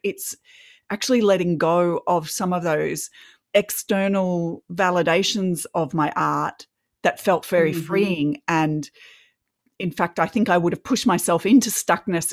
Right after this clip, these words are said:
Speaker 1: if I was determined to get something out of me in this sort of
Speaker 2: Mm-hmm.
Speaker 1: particular format. So I think it's really about us being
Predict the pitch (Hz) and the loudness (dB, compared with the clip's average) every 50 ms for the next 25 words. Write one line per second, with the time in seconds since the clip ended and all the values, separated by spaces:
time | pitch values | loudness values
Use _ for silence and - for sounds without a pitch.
0 | - - 185 - 170 165 160 156 160 156 151 170 170 170 - - 185 - - - | -6 -6 -6 -2 0 0 0 2 0 0 -2 -4 -4 -4 -6 -6 -6 -6 -6 -8
1 | - - 208 208 226 220 214 190 165 147 - - - - - - - 165 156 - | -6 -2 0 2 2 2 2 2 0 -2 -4 -6 -6 -8 -8 -8 -6 -6 -6 -6
2 | - 165 156 143 - _ - - 160 156 175 175 175 160 - 170 156 147 151 151 | -6 -6 -6 -8 -8 _ -4 -2 0 0 2 0 0 -2 -2 -2 -4 -2 -2 -4
3 | 143 - - _ _ _ _ _ - 190 180 170 170 165 160 - - - 170 147 | -6 -10 -12 _ _ _ _ _ -6 -2 -2 0 0 0 -2 -4 -6 -8 -6 -6
4 | 156 139 - _ - 175 165 165 160 165 165 170 170 247 170 - - 165 151 151 | -6 -6 -8 _ -10 -8 -8 -8 -6 -6 -6 -4 -4 -6 -8 -6 -4 -4 -4 -4
5 | - - 170 175 180 170 151 - - - - 196 185 175 - - - - - - | -4 -4 -2 -2 -2 -4 -4 -6 -8 -6 -2 0 0 0 -2 -6 -16 -18 -18 -18
6 | - - - - - - 277 427 - 240 175 - - - - 196 208 214 240 240 | -18 -12 -10 -6 -2 2 2 2 2 0 -2 -2 -4 -12 -4 2 4 6 6 6
7 | 233 220 214 185 151 - 175 170 165 160 156 156 - _ - 175 165 151 - - | 6 4 4 2 0 0 -2 -2 0 0 -2 -2 -4 _ -8 -6 -6 -6 -8 -10
8 | - - 190 170 165 160 156 156 160 | -8 -6 -4 -2 -2 -2 -4 -6 -6